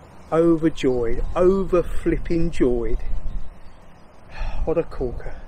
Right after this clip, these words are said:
Let me draw myself back a bit, give some better proportion. Look at that. What a thick, thick, stout, solid fish.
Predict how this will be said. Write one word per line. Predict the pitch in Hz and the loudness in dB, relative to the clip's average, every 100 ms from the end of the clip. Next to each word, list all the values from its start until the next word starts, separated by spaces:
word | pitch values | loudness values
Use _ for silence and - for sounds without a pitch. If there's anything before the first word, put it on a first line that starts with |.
| - - - - - - - - - - | -18 -20 -20 -20 -20 -20 -20 -20 -20 -20
Let | - | -14
me | 170 | -12
draw | - 143 | -2 -2
myself | 131 - 135 - | -2 -6 -6 -6
back | 123 - | -10 -10
a | |
bit, | 123 131 - | -12 -12 -10
give | 151 | -10
some | - 135 | -6 -6
better | 127 123 | -4 -4
proportion. | - - - 143 - 185 - - - - - - - | -4 -6 -4 -6 -4 -6 -8 -12 -12 -12 -16 -16 -2
Look | 156 151 | -2 0
at | 127 120 | -6 -4
that. | 120 113 - - - | -2 -2 -6 -16 -6
What | 240 202 | 2 2
a | 117 | 0
thick, | - - - 131 - - - - - - | -10 -12 -8 -8 -10 -20 -20 -20 -20 -16
thick, | - 208 - - | 0 0 0 -14
stout, | - - - - 151 131 120 - - - - - | -14 -12 -14 -6 -4 -2 -4 -8 -14 -20 -20 -20
solid | - - - 185 156 131 | -14 -10 -4 -2 -2 -4
fish. | - - 127 - | -10 -10 -8 -8